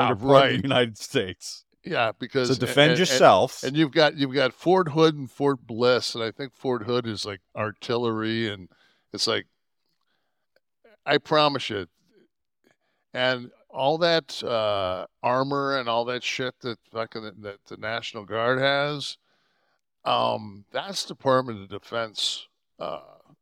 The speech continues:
Speaker 2: equipment. That's not s-, state of Texas equipment. So we'll be taking all that.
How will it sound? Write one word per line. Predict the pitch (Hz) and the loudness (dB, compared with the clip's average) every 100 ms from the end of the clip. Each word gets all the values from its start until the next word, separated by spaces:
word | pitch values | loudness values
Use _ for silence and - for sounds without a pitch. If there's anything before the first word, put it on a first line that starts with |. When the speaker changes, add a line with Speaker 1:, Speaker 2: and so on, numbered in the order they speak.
| _ _ | _ _
Speaker 2:
equipment. | - - 139 147 165 175 - - _ _ _ _ - | -20 -4 -2 0 0 -4 -8 -14 _ _ _ _ -6
That's | 117 - | -4 -4
not | 139 131 - | -2 -4 -4
s-, | - - - | -10 -12 -8
state | - - 127 123 | -4 -2 -2 -2
of | 113 | -4
Texas | - 120 - 135 - | -4 -4 -2 -6 -6
equipment. | 143 143 156 160 160 165 _ _ _ _ - | -6 -2 -2 -2 -6 -8 _ _ _ _ -8
So | 117 | -4
we'll | 113 135 | -2 -2
be | 127 | -2
taking | 127 135 131 - | -2 0 -2 -4
all | 120 117 113 | -2 -2 -2
that. | 104 113 127 156 156 | -2 -2 0 -2 -4